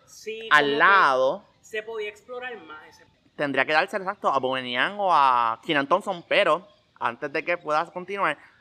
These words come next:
Speaker 2: recuerda que Bowen Yang tuvo dos skits que fueron sumamente reconocidos.
Speaker 1: Es verdad.
Speaker 2: Así que
Speaker 1: Sí.
Speaker 2: yo creo que yo me voy a recostar con Bowen Yang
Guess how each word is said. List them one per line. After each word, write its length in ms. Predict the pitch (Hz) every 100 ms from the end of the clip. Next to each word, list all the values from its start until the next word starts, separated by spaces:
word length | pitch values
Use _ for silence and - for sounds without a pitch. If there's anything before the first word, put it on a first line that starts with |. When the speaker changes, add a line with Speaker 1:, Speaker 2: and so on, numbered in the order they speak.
| -
Speaker 2:
recuerda 340 | 139 123 135
que 100 | 196 175
Bowen 340 | 151 135 123
Yang 260 | 120 127 165
tuvo 300 | 170 180 170
dos 300 | 131 156 -
skits 440 | - 156 190 -
que 140 | - 151
fueron 500 | - 120 127 175 196
sumamente 1600 | - - - 160 185 190 160 135 139 170 190 - 190 196 - _ -
reconocidos. 800 | 147 143 131 110 - 131 85 - _ _ 165
Speaker 1:
Es 100 | 160
verdad. 280 | 151 143 -
Speaker 2:
Así 200 | 139 202
que 120 | 190 147
Speaker 1:
Sí. 60 |
Speaker 2:
yo 200 | 143 170
creo 540 | 220 214 151 120 170 _ _
que 160 | - 139
yo 160 | 123 120
me 140 | 135
voy 180 | 160 190
a 60 | 185
recostar 640 | 190 185 180 180 175 180 -
con 600 | 160 160 165 160 160 -
Bowen 420 | 147 143 143 160 151
Yang 440 | 107 101 113